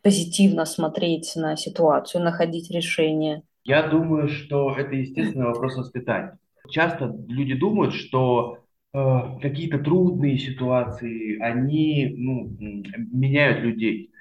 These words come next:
Speaker 2: Я по своему, скажем так, опыту общения с сотнями людей, которые, которые, в жизни которых прошли действительно трудные ситуации, не только связанные со здоровьем,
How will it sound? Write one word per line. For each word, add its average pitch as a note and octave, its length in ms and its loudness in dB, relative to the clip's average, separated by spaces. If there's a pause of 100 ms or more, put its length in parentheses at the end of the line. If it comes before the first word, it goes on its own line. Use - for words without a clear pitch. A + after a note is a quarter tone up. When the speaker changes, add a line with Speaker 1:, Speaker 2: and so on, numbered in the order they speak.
(220)
Speaker 2:
Я C#3+ 420 0
по C3+ 200 0
своему, B2+ 880 2 (140)
скажем - 280 -8
так, A#2 160 -4
опыту D3+ 380 2
общения G#2 500 -2
с - 320 -18
сотнями G#2+ 400 -2
людей, G#2+ 260 0
которые, G2 640 -4 (320)
которые, A2+ 360 0
в - 40 -6
жизни A#2+ 160 -4
которых G#2 280 -4
прошли A2 320 -4
действительно - 300 -6
трудные G#2+ 300 -2
ситуации, - 480 0
не C3 100 0
только C#3 340 2
связанные F#2+ 280 -4
со G#2+ 140 -6
здоровьем, D#3 460 2